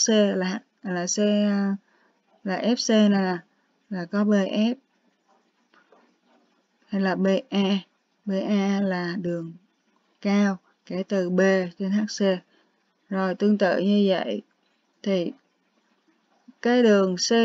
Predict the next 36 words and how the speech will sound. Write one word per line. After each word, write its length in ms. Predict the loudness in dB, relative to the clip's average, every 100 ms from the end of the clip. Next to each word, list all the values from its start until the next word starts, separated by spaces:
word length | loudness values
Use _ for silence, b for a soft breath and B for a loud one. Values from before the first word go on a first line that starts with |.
| 0
A 380 | 0 2 4 4
này 340 | 4 4 2
vuông 320 | 2 2 2 2
góc 220 | 2 0
với 140 | 0 2
B 80 | 4 4
E, 300 | 4 4 4 2 _ _ _
cho 180 | -2 2
nên 280 | 4 6 6
đường 200 | 4 2
C 280 | -4 -4 -2 2
A 200 | 2 2
này 180 | 2 0
là 160 | -4
đường 280 | -4 -4 -4 -4
cao 300 | -2 -2 -2
thứ 160 | -4 -2
ba 320 | 2 2 2 -4 _ _ _ _ _ _ _ _ -6
kể 460 | -4 -4 -4 -4 -2
từ 440 | -2 0 0 -4 -8 _ _ _ _
đỉnh 240 | -4 -2
C 180 | 4 4 6 4 2 -2 _ _ _ _
xuống 280 | -6 -2 0
vuông 260 | 2 2 2
góc 240 | 0 0
với 200 | -2 -2
cạnh 400 | -2 -6 -4 -8 -12 _
B 60 | -2
H 300 | -2 -2 -2 -4 -6 _ _ _ _
trong 200 | -6 -4
tam 180 | -2 0
giác 280 | 0 0
B 20 | 0
H 320 | 0 -2 -2
C 40 |
này. 380 | -4 -2 -4 -6